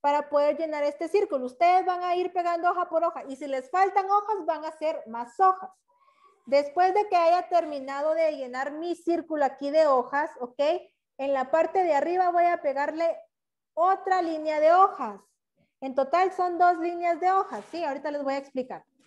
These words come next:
para que me entiendan mejor, ¿sí? Y le repito, este video tienen que verlo más despacio para que puedan terminarlo, ¿sí? Para que puedan terminarlo.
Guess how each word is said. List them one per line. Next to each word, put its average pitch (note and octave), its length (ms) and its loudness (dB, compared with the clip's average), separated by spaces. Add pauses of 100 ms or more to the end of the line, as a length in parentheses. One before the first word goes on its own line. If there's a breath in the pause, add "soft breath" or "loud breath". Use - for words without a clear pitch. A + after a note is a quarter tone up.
(180)
para A#3+ 200 -6
que B3 80 -8
me A#3 100 -10
entiendan C#4+ 400 -8
mejor, G#3+ 460 -12 (440)
¿sí? C4+ 340 -6 (1000)
Y C4 120 -4
le C#4 240 -2
repito, D4 600 -4
este C#4 380 -2
video E4+ 440 0
tienen D#4 340 -8
que D4 100 -4
verlo C#4+ 320 -2
más A#3+ 320 -6
despacio C#4+ 640 -6 (600)
para B3+ 280 -4
que C4 160 -2
puedan B3 400 -6
terminarlo, A#3+ 760 -6
¿sí? D4+ 280 -8 (840)
Para A3+ 180 -14
que A3 100 -10
puedan C4+ 380 -10
terminarlo. G#3+ 600 -6